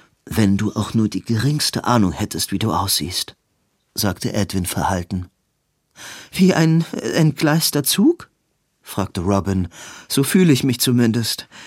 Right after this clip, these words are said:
Nur gut, äh, wie ein gutes Zugunglück.“ Edwin lachte. Er lag neben Robin auf der Seite, sein eigener Schwanz war hart zwischen seinen Beinen, doch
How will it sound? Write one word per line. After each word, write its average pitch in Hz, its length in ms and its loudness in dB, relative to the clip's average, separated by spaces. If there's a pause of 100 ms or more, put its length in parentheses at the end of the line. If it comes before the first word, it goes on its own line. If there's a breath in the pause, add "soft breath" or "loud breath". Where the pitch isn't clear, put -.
(320 loud breath)
Nur 190 160 6
gut, 190 260 6
äh, 131 220 0 (340)
wie 170 300 2
ein 175 180 2 (120)
gutes 269 500 6
Zugunglück.“ 107 800 0 (1200)
Edwin 117 360 2
lachte. 92 520 0 (1000)
Er 131 140 2
lag 139 260 2
neben 147 280 2
Robin 131 360 2
auf 113 160 -4
der 101 140 0
Seite, 117 580 -2 (520 loud breath)
sein 120 240 2
eigener 123 380 2
Schwanz 101 460 0
war 95 180 -2
hart 98 280 0
zwischen - 360 -4
seinen 104 240 0
Beinen, 82 540 -2 (580 loud breath)
doch 127 240 -2